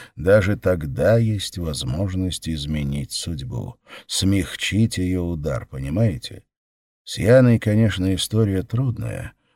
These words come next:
в том смысле, что на неё всё это в детстве свалилось. Мать её не сейчас ко мне должна была прийти, а тогда, когда увидела, что девочка изменилась.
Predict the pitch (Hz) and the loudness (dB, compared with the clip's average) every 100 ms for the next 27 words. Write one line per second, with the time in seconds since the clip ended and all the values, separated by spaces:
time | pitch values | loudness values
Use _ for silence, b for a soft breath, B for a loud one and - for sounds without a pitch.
0 | _ _ 73 73 - 87 85 80 - 78 | _ _ -10 -8 -6 -4 -4 -6 -8 -6
1 | 80 82 80 92 101 - 82 82 80 78 | -4 -2 -2 -2 -2 -2 -4 -6 -6 -2
2 | 107 120 - - - - - 55 - - | 0 0 -4 -10 -10 -8 -10 -10 -12 -12
3 | - - _ _ _ _ - 110 143 120 | -12 -14 _ _ _ _ 0 2 2 2
4 | 113 107 107 - 107 - 120 - - 67 | 4 4 4 2 -2 -2 -4 -6 -8 -10
5 | 69 71 69 64 67 69 69 - 76 - | -8 -8 -8 -8 -8 -8 -10 -8 -10 -8
6 | 73 71 - B B - - 87 82 110 | -6 -6 -8 B B -6 -4 -6 -2 -2
7 | - 90 85 85 87 98 92 85 80 - | 0 -4 -2 -2 -2 -2 -2 -4 -6 -6
8 | 82 78 87 85 - 85 85 87 98 87 | -8 -4 -4 -4 -8 -6 -6 -2 -2 -2
9 | 64 92 - - | -6 -12 -14 -16